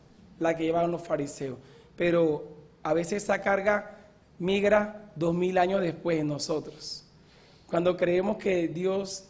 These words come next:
es un Dios de ley. Bueno, la ley, pues, la ley.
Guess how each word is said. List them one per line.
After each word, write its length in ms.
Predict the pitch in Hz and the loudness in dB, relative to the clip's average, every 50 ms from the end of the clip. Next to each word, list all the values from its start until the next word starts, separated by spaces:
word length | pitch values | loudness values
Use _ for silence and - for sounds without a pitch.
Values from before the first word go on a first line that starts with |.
| - - _ - | -20 -20 _ -8
es 140 | 165 165 170 | -6 -4 -2
un 160 | 180 180 175 | -2 -2 -2
Dios 200 | 170 185 185 180 | 0 0 0 0
de 140 | 180 175 165 | 0 0 0
ley. 440 | 175 180 165 151 127 - - - - - - - - - | 2 2 2 0 -2 -6 -12 -18 -20 -20 -20 -8 -2 0
Bueno, 180 | 202 196 180 | 0 2 2
la 120 | 165 156 180 | 2 4 6
ley, 180 | 220 220 202 | 6 6 4
pues, 180 | 151 165 170 151 - - - - | 4 0 -6 -8 -10 -14 -16 -12
la 100 | - 135 | -8 -4
ley. 300 | 143 160 156 143 117 - | -2 0 0 -2 -4 -8